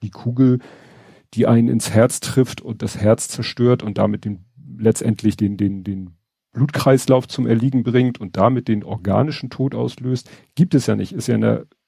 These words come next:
ist ja in der virtuellen Welt, aber es wird halt so erklärt, ja, aber der Körper, der Geist ist halt der Meinung, er ist gestorben, also stirbt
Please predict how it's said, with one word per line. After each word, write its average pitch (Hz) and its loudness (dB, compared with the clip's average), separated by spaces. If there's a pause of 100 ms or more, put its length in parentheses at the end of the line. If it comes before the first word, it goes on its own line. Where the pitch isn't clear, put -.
(200)
ist - -10
ja 117 2
in 110 -2
der 107 0
virtuellen 127 2
Welt, 110 2 (400)
aber 113 0
es 113 -2
wird 110 -2
halt 113 4
so 120 -4
erklärt, 117 0
ja, 113 2
aber 113 -2
der 110 0
Körper, 131 0
der - -6
Geist 120 0
ist 135 -8
halt 113 2
der 110 2
Meinung, 117 -2
er 110 2
ist 113 -6
gestorben, 117 -2
also 110 -2
stirbt 117 -2